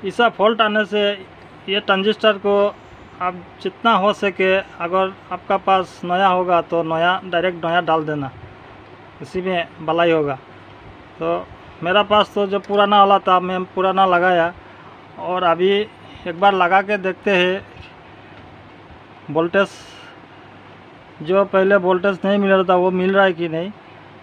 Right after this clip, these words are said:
अगर नहीं मिलेगा तो आगे और आगे चेक करेंगे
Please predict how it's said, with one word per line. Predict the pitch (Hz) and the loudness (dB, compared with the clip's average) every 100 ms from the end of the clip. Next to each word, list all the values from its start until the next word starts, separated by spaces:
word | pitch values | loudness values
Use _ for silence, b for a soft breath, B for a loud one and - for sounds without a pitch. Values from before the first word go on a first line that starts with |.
| - - | -14 -6
अगर | 160 180 | -4 -2
नहीं | 175 185 | -2 0
मिलेगा | 202 202 190 180 180 196 - | 0 2 2 2 2 0 -2
तो | 175 180 175 - - - - - - - - - - - - | -4 -2 -4 -10 -20 -20 -20 -20 -20 -20 -20 -20 -20 -20 -2
आगे | 165 165 185 190 - B B B 170 | -2 0 0 -2 -8 B B B -4
और | 185 | 0
आगे | 175 165 180 202 - - | 0 0 -2 -4 -8 -8
चेक | 185 180 | -6 -2
करेंगे | 190 185 185 165 | 2 2 2 0